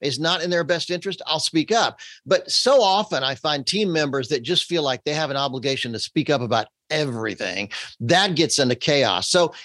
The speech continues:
it's a matter of extremes. You know, we can be too critical. We can also be not critical enough. And I think finding that middle ground as a leader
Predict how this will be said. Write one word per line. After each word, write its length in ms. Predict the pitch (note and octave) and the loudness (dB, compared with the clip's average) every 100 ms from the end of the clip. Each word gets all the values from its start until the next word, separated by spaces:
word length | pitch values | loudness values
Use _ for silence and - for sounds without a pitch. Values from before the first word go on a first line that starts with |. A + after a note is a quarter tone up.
| - | -6
it's 200 | C#4+ D4+ | -2 2
a 40 | C4 | 2
matter 300 | A#3 A3+ A3+ | 2 2 2
of 80 | |
extremes. 580 | G3 - F#3 F#3+ B2 G2 | 0 -2 -2 -2 -4 -6
You 80 | C#3+ | -2
know, 140 | F#3+ | 0
we 120 | G3 F#3 | 2 0
can 180 | E3 | -2
be 120 | C#3+ B2 | -4 -6
too 240 | - A#3+ | -4 -2
critical. 540 | - A3 A3 A3 A3 A3 - - | 2 2 4 2 0 -2 -16 -6
We 120 | D3 | -4
can 120 | D#3+ | 0
also 300 | E3 E3+ F3+ | 0 2 2
be 160 | D3+ E3 | 2 0
not 280 | D3+ F3+ - | 2 -2 -2
critical 380 | F#3 F3+ F3+ | -2 -2 -2
enough. 420 | D3+ D3 E3+ A#3 - | -2 0 -2 -4 -10
And 100 | A#2+ | -8
I 60 | D3 | -6
think 240 | C#3+ G#3 | -2 -4
finding 400 | - F#3+ G#3 A3 | -2 0 2 2
that 200 | G3+ D#3+ | 2 0
middle 200 | F3 E3+ | 0 0
ground 400 | C3+ D#3 E3+ E3 | 0 0 0 0
as 140 | C#3+ B2 | 0 0
a 80 | |
leader 720 | A#2 C#3 E3+ G3 D#3+ A2+ A2 | -2 -2 -2 -2 0 0 -2